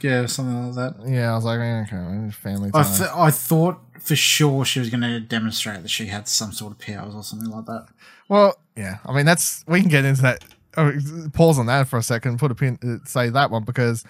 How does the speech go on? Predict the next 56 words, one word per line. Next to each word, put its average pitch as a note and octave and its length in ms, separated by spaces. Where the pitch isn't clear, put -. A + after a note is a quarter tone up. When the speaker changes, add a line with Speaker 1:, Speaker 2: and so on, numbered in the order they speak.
Speaker 2:
uh, A#2 120
whatever C#3+ 380
episode C3+ 320
it - 20
was, C3 240
two, C3+ 220
three, B2+ 420
it A#2+ 80
was - 140
like, - 140
yeah, A#2 240
the G#2 80
mum. C3 480
Speaker 1:
Yeah. D#3 180
Speaker 2:
The A#3+ 40
mu-, C4+ 60
uh, F#3 320
it D#3+ 60
was D#3+ 140
like, D#3+ 200
uh, F3 220
episode E3+ 320
two E3 200
when, C3 220
um, A#2 240
they A#2+ 120
go A#2+ 160
to A#2 220
Captain A#2+ 300
Strange's, A2 720
uh, G#2+ 320
place A#2+ 180
Speaker 1:
Yeah, A2+ 80
Speaker 2:
and A2+ 60
Speaker 1:
that's G2+ 160
Speaker 2:
whatever. A2+ 60
Speaker 1:
it. - 40
Speaker 2:
Yeah, A#2+ 80
and A#2+ 80
we A#2+ 80
start A#2 240
getting, A#2 200
like, A2 140
details A#2 320
about A2 140
the G#2 80
mum. A#2+ 80
It's G2+ 80
like, A2 160
"Yeah, D#3+ 80
the E3 80
mum's F3 240
gonna G#2+ 160
have - 80
powers." B2 500
Like, C3 240